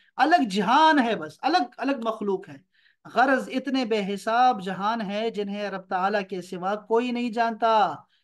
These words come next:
اللہ پاک نے فرمایا، "وَمَا يَعْلَمُ جُنُودَ رَبِّكَ إِلَّا هُوَ"، کہ تو تیرے رب کے لشکروں کو اس کے سوا کوئی نہیں جانتا۔ ایک چوینٹی کی ہزاروں قسمیں ہوتی ہیں، پرندوں کے بے شمار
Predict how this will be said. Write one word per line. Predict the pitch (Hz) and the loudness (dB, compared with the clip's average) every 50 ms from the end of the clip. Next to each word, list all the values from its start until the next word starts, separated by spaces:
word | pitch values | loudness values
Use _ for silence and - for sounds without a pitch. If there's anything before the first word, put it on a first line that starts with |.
| _ _ - | _ _ -8
اللہ | 208 208 214 202 190 | -4 0 0 0 0
پاک | 202 202 196 | 0 -4 -4
نے | 196 | -6
فرمایا، | 180 196 180 175 180 180 185 208 233 254 | -8 -10 -10 -8 -6 -2 0 2 2 2
"وَمَا | 226 220 202 190 190 190 | 2 2 0 0 0 -2
يَعْلَمُ | 185 180 208 233 220 214 208 208 220 226 233 240 | 0 0 0 0 0 0 -2 -2 -4 -4 -4 -6
جُنُودَ | 226 - 180 190 208 254 320 302 269 214 | -8 -8 -8 -6 -4 -2 -2 -2 0 0
رَبِّكَ | 220 208 196 190 180 185 254 254 - 254 | 0 0 0 -4 -6 -6 -8 -4 -2 -2
إِلَّا | 247 - 262 240 233 226 214 214 202 190 180 147 131 | -2 -2 -4 -6 -6 -4 -2 0 0 0 -2 -4 -4
هُوَ"، | 175 220 269 294 311 320 320 311 285 214 156 135 131 _ _ _ _ _ _ _ _ _ - | -2 0 0 0 0 0 0 0 0 -2 -2 -6 -10 _ _ _ _ _ _ _ _ _ -4
کہ | 233 233 233 240 226 226 233 - | -2 -2 0 -2 -2 -6 -4 -2
تو | 262 262 262 254 247 254 - - | -2 -2 0 -2 -4 -8 -10 -12
تیرے | - 233 233 240 240 | -10 -8 -8 -6 -6
رب | 214 180 208 254 269 269 - | -6 -4 -4 -4 -4 -4 -4
کے | 277 240 | -4 -4
لشکروں | 220 208 247 262 254 - - 240 214 214 202 | -2 -2 -4 -4 -4 -6 -8 -6 -4 -4 -4
کو | 196 - 254 269 277 254 285 370 | -4 -4 -4 -4 -2 -2 0 0
اس | 370 370 - | 0 0 -2
کے | - 285 269 | -4 -4 -4
سوا | 269 - 262 247 247 240 240 | -2 -2 -4 0 2 2 0
کوئی | 226 226 - - 302 370 403 381 | 0 -2 -4 0 2 2 2 4
نہیں | 339 330 285 269 294 277 | 4 4 4 4 4 2
جانتا۔ | 196 233 233 214 190 180 175 147 127 - _ _ _ _ _ _ _ _ _ _ - | 0 0 -2 -2 -2 -6 -10 -12 -12 -14 _ _ _ _ _ _ _ _ _ _ -4
ایک | 240 233 233 240 | -2 -2 -2 -2
چوینٹی | - 269 294 330 339 330 330 320 262 | -2 -2 0 0 0 0 -2 -2 0
کی | 285 285 262 190 | 0 -2 0 0
ہزاروں | 233 220 196 247 262 285 294 294 285 277 277 277 | 0 0 2 4 4 4 4 2 0 -2 -2 -4
قسمیں | 269 - - 254 262 240 | -6 -8 -6 -4 -4 -2
ہوتی | 214 208 208 - 302 294 | -4 -4 -4 -2 -2 0
ہیں، | 294 277 220 180 180 _ _ _ _ _ _ _ | 0 0 -2 -4 -6 _ _ _ _ _ _ _
پرندوں | - 208 214 254 262 240 269 262 | -2 0 0 0 0 0 0 -2
کے | 262 262 247 | -2 -2 -4
بے | 226 220 226 | -2 0 -2
شمار | 226 - 233 220 240 269 294 302 302 | -2 -2 -4 -2 0 0 2 2 0